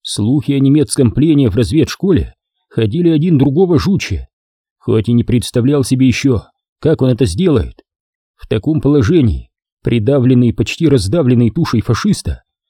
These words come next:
он и до гранаты, прицепленной как раз для такого героического исхода, к нагрудной лямке парашюта, дотянуться не смог бы.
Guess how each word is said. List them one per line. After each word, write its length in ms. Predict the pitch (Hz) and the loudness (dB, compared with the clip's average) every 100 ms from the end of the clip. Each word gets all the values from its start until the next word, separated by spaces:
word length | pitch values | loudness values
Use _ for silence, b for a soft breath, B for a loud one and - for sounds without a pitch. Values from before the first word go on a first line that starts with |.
| _ - | _ -6
он 240 | 110 160 | -2 0
и 20 | |
до 120 | 143 123 | 0 0
гранаты, 560 | 123 123 156 - 123 | 2 2 0 0 -2
прицепленной 680 | - 127 - 156 131 131 117 | -2 -4 0 -2 0 0 0
как 160 | 131 | 0
раз 220 | 160 135 - | 0 0 0
для 140 | 120 | 0
такого 340 | 143 - 123 | 0 0 0
героического 680 | 98 127 165 - 120 123 120 | 0 2 0 0 -2 0 0
исхода, 420 | - 208 175 69 _ _ _ _ | 0 0 -2 -2 _ _ _ _
к 100 | 110 | -2
нагрудной 500 | 123 113 185 113 135 | 0 0 0 0 2
лямке 300 | 180 110 123 | 2 0 0
парашюта, 540 | 139 156 190 - 67 _ _ _ _ | 0 -2 -4 -4 -8 _ _ _ _
дотянуться 540 | 120 113 127 185 - | -4 -2 -2 0 0
не 100 | 170 | -2
смог 300 | - 202 202 | 0 0 2
бы. 240 | 139 78 | 0 -2